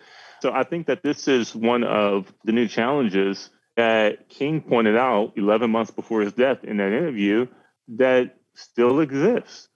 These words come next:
And now we're trying to find words to articulate what it is that we're dealing with.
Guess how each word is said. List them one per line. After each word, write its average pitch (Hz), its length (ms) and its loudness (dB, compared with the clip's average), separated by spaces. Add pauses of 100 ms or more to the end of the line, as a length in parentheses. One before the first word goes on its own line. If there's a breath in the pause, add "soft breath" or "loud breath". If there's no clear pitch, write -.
And 120 200 0
now 151 180 2
we're 156 160 2
trying 151 160 -2
to 147 60 -2
find 120 340 0
words 110 500 0
to - 100 -4
articulate 95 1040 -2 (120)
what 113 420 2
it 110 100 2
is 104 240 2
that 107 140 -4
we're 101 200 -2
dealing 107 420 0
with. 165 240 0